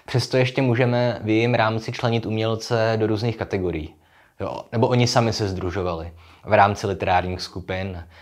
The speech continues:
redakcí literárních časopisů, ale dnes už je umělecký svět roztříštěný téměř dokonale.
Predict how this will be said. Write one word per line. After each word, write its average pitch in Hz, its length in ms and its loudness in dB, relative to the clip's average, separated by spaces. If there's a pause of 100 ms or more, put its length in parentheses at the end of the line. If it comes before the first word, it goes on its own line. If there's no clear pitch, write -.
redakcí 95 500 -2
literárních 92 520 0
časopisů, 98 640 -6 (280)
ale 120 140 10
dnes 123 200 4
už 131 120 2
je 143 80 4
umělecký 131 540 2
svět 131 260 0
roztříštěný 123 720 -2
téměř 123 280 0
dokonale. 95 480 -4